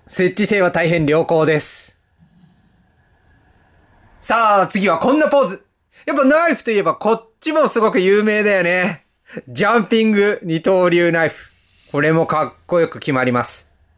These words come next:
ディスプレイスタンドにこうセットして、今宙に浮いてるんだけども、この状態でもちゃんと保持できます。いや、こうしてまじまじと二号機見るとかっこいいなぁ。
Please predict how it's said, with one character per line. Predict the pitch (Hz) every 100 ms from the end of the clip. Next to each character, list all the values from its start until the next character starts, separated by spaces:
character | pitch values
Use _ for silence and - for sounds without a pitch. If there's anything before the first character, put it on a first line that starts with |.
| _ - -
デ | 220
ィ |
ス | -
プ | 262
レ | 262
イ |
ス | 247
タ | 247
ン | 180
ド | 117
に | 123 113 107
こ | -
う | 123
セ | 139
ッ |
ト | - 117
し | -
て、 | 117 - _
今 | 180 135
宙 | - 226
に | 156
浮 | 127
い |
て | 123
る | 131
ん | 113
だ |
け | 104
ど | 110
も、 | 95 - _ - -
こ | -
の | 214
状 | 202 202
態 | 170
で | 131
も | 104
ち | -
ゃ | 120
ん |
と | 117 113 - _ _
保 | 156
持 | 127
で | 120
き | 113 131
ま | 120 120
す。 | - - - - - _ _ _ _ _ _ _ _ _ _ _ _
い | 170
や、 | 175
こ | 226
う |
し | 254
て | 269
ま | 233
じ | 226
ま | 262 262
じ | 208
と | 247
二 | 226
号 | 233 226
機 | 190
見 |
る | 156
と | 135 117 113
か | - 151 170
っ | - _
こ | - 220 220
い | 226 226 226
い |
な | 196 190 196 202 196 196 190 170
ぁ。 | -